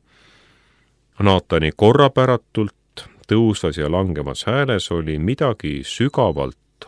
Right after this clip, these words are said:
rõõmutsevat, aga ühtaega pidulikku. Kui ta oli vaikinud, tulin eesli seljast maha ja jäin Susanna kõrvale. Kui küsisin, vaatas ta mulle otsa usaldavalt ja seletas. „See on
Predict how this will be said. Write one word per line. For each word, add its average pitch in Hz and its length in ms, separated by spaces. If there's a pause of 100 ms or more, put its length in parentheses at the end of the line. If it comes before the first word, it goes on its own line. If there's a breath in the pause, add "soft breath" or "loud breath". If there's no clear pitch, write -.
rõõmutsevat, 98 1120 (600 soft breath)
aga 92 240
ühtaega 127 460
pidulikku. 73 840 (1120)
Kui 113 120
ta 117 80
oli 110 140
vaikinud, 82 760 (240)
tulin 85 300
eesli 95 300
seljast 98 400
maha 123 360
ja 73 140
jäin 85 300
Susanna 98 440
kõrvale. - 520 (840 soft breath)
Kui 110 140
küsisin, 104 560
vaatas 95 400
ta 110 100
mulle 117 300
otsa - 280
usaldavalt 78 880
ja 90 200
seletas. - 760 (800)
„See 139 260
on 135 240